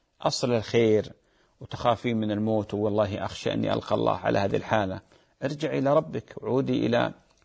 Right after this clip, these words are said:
طاعتك وعبادتك، بارك الله فيك. التزم الصلوات الخمس،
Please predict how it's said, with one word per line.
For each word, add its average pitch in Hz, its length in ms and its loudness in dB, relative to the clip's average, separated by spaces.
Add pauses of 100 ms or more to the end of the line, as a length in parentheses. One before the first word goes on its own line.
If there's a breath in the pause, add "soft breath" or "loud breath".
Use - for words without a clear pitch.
(100)
طاعتك 120 440 0
وعبادتك، 110 680 2
بارك 120 360 2
الله 117 160 2
فيك. - 360 -6 (400)
التزم 123 400 0
الصلوات 110 460 2
الخمس، 113 520 -2